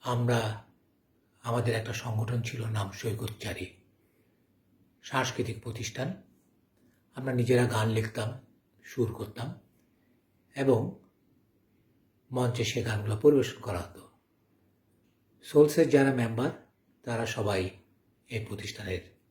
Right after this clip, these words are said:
সদস্য ছিল এবং তার সাথে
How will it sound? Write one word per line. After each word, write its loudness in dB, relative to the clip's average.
সদস্য -4
ছিল -16
এবং -4
তার 2
সাথে -2